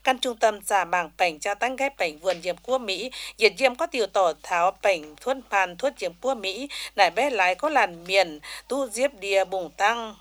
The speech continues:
phê bé cảnh cáo phải bé máy cảnh tháo có nằm tóng diếp đìa bùng tăng, điều bé tăng là tiểu bảy miền màn diêm giảng diêm của Mỹ cha bé mải ta miền bút bảy vườn chém bảy nòm tóng tài thảo này tiểu tàu thảo này cho mua thăm làn miền diêm của Mỹ bé y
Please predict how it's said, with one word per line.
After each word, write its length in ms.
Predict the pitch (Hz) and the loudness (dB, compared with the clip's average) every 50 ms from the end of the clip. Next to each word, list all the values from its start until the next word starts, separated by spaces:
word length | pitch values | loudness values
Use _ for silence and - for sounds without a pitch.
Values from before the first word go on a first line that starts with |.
| _ _ - | _ _ -8
phê 180 | - 202 196 185 180 | -6 -6 -6 -6 -2
bé 260 | 220 214 220 220 208 - 285 302 | 2 4 4 4 2 0 -4 2
cảnh 240 | 320 277 214 170 175 | 2 2 2 2 -2
cáo 300 | - - 165 156 170 180 | -4 0 2 2 2 2
phải 180 | - 220 180 | 2 0 0
bé 220 | 175 190 202 208 202 | 4 4 4 4 4
máy 160 | 220 262 311 | 2 -2 -2
cảnh 240 | - 262 214 175 156 - | 0 0 0 0 -2 -6
tháo 260 | - 170 165 170 175 | -4 -2 -2 -2 -2
có 120 | 175 240 | -2 -4
nằm 160 | 247 240 202 185 - | -4 -4 -6 -8 -6
tóng 260 | - 170 165 170 180 180 - - - - - | -4 -4 -4 -4 -8 -10 -12 -14 -14 -14 -12
diếp 200 | - - 277 269 | -4 -4 -4 -4
đìa 240 | 220 190 196 190 180 | -4 -4 0 0 0
bùng 260 | 175 170 185 175 156 - _ | 0 -2 -6 -8 -8 -8 _
tăng, 320 | - 185 202 226 220 196 | 2 4 4 4 2 -4
điều 220 | 185 190 175 156 147 | -4 -4 -4 -4 -2
bé 260 | 143 170 180 202 202 - - - - - | 2 2 4 4 2 0 -6 -14 -8 -2
tăng 220 | - 233 247 247 | 0 0 0 0
là 100 | 240 233 - | -4 -8 -8
tiểu 120 | - 202 175 175 _ | -8 -8 -8 0 _
bảy 220 | 180 180 165 143 135 151 - _ _ _ _ | 4 4 4 2 -4 -12 -20 _ _ _ _
miền 200 | 202 202 185 185 | -2 -2 -2 2
màn 320 | 185 185 175 165 143 135 135 _ - _ - | 2 2 2 2 -2 -8 -14 _ -20 _ -4
diêm 200 | 185 202 190 180 180 175 175 | 0 2 2 2 0 -8 -4
giảng 240 | - 208 175 160 160 | 0 0 0 0 -2
diêm 180 | 180 202 185 | -2 -4 -4
của 200 | 185 - 254 294 | -2 -2 -2 -2
Mỹ 280 | 294 233 202 190 196 247 | -2 -2 -6 -6 -6 -6
cha 160 | - 208 185 180 | -2 0 0 0
bé 160 | 196 208 226 | 2 -2 0
mải 180 | 208 190 156 | 0 -2 -4
ta 220 | 147 - 175 180 185 180 - | -2 -4 -4 -4 -4 -6 -10
miền 220 | 190 185 180 151 - | -6 -6 -6 -6 -4
bút 160 | - 254 254 _ | -8 -10 -6 _
bảy 200 | 185 160 135 143 151 | -4 -4 -4 -6 -4
vườn 220 | 190 185 170 165 | -2 -2 -2 -4
chém 180 | - - 170 170 - _ | -8 -10 -10 -10 -10 _
bảy 140 | - 160 147 | -10 -10 -6
nòm 180 | 151 175 175 175 | -4 -6 -6 -4
tóng 220 | - 175 160 170 | -6 -6 -6 -6
tài 140 | - 170 151 | -6 -8 -8
thảo 240 | - - 151 143 147 | -8 -8 -8 -8 -4
này 280 | 165 175 185 185 175 175 - - - - - - - _ | 0 2 2 2 0 -2 -8 -14 -14 -14 -16 -18 -10 _
tiểu 160 | - 269 240 | 2 2 4
tàu 160 | 240 240 226 | 6 6 4
thảo 220 | 214 - 208 214 233 | 4 4 0 2 2
này 160 | 233 202 175 170 | 4 2 0 2
cho 140 | - 196 202 196 - - | 0 -2 -2 -2 -4 -2
mua 140 | 254 277 285 | -2 -2 -2
thăm 200 | 277 - 294 269 | 0 -4 -2 0
làn 200 | 226 190 175 180 | 0 0 0 0
miền 200 | 185 170 160 160 | -4 -4 -4 -4
diêm 220 | 196 208 196 180 | -6 -6 -6 -6
của 220 | - 226 233 247 | -4 -2 0 0
Mỹ 300 | 240 208 185 175 156 180 | 0 -2 -8 -10 -8 -8
bé 180 | 196 196 202 214 | -2 0 0 0
y 160 | - 202 180 | 0 -4 -10